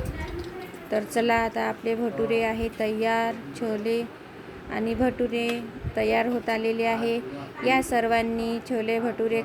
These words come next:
खायला या, मस्तपैकी छान टेस्टी असे छोले भटुरे आहे तयार आपले.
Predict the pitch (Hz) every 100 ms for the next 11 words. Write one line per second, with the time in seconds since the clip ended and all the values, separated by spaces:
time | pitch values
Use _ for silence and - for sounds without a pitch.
0 | 247 220 214 220 220 220 226 - - -
1 | - - - - 233 233 226 - - 226
2 | 220 233 226 - - 226 226 226 214 -
3 | 233 233 220 233 208 - 247 220 226 233
4 | 220 233 233 220 226 233 220 220 214 220
5 | 247 247 240 233 233 240 240